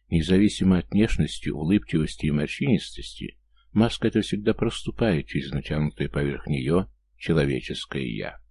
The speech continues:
Черт его знает, но я столько намотался по кабинетам, столько насиделся в приемных,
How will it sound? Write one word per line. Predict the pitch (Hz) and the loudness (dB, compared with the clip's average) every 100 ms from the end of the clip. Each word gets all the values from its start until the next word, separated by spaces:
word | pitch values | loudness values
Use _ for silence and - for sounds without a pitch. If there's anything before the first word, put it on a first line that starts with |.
| _ _ _ _ | _ _ _ _
Черт | - 135 - | 0 0 2
его | 127 123 | 0 2
знает, | 120 139 139 76 - - | 2 0 0 0 -4 -8
но | - | 0
я | 113 | 2
столько | 120 - 135 127 | 2 2 2 4
намотался | 117 110 - 113 - 95 | 4 4 4 0 2 0
по | - | 0
кабинетам, | - 80 69 82 123 - 71 | 0 0 2 2 2 0 -6
столько | 73 - 123 - | -4 2 2 2
насиделся | 101 90 90 87 85 - 71 | 0 0 0 0 0 -2 -4
в | |
приемных, | - 62 73 113 107 - - | -4 -4 0 2 0 -2 -14